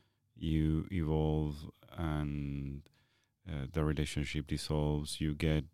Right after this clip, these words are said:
into a partnership at work and you meet someone that is a very close friend and that becomes a soulmate.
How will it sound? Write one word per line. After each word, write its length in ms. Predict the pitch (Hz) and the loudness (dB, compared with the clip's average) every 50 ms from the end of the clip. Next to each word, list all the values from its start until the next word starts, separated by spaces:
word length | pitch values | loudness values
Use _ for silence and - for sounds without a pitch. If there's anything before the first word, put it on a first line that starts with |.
| _ _ - | _ _ -6
into 720 | - 87 78 76 73 - - 76 73 76 73 73 73 71 - _ _ _ _ _ _ _ - | -4 -2 -2 -2 -2 -2 -2 0 0 2 2 0 0 -2 -6 _ _ _ _ _ _ _ -12
a 60 | 73 | -8
partnership 600 | - - 82 80 76 73 78 73 - - 78 - | 0 2 4 4 4 4 2 2 2 0 -2 0
at 120 | 78 73 - | -2 -2 0
work 460 | 76 76 76 76 73 76 76 - - - | 2 2 4 4 2 2 0 -2 -4 -2
and 180 | 80 76 76 | 0 0 2
you 460 | 76 76 76 76 76 76 76 76 73 - - - - - | 2 2 2 2 2 2 0 0 -2 -4 -8 -14 -14 -10
meet 500 | 87 87 85 80 80 80 78 78 76 76 - - - - | -6 -2 0 2 2 2 2 2 0 -2 -4 -8 -20 -12
someone 460 | - - 82 78 78 78 78 78 76 | -6 -2 0 2 2 2 2 2 2
that 140 | 71 78 73 | 2 0 0
is 160 | 76 73 - | 0 0 0
a 80 | 80 78 | 0 2
very 260 | 76 78 80 80 78 | 2 4 4 2 2
close 260 | - - 80 76 71 | 0 0 0 0 0
friend 420 | - - 80 76 73 76 73 73 73 | -2 -2 0 0 2 2 2 0 0
and 120 | 73 71 | -2 0
that 140 | 73 76 67 | -2 -4 -4
becomes 340 | - - - - 73 - - | -4 -6 -2 -2 -2 -2 -2
a 40 | - | -6
soulmate. 600 | - - 78 73 71 69 71 73 71 69 67 | -4 -2 0 0 0 2 0 0 0 -2 -4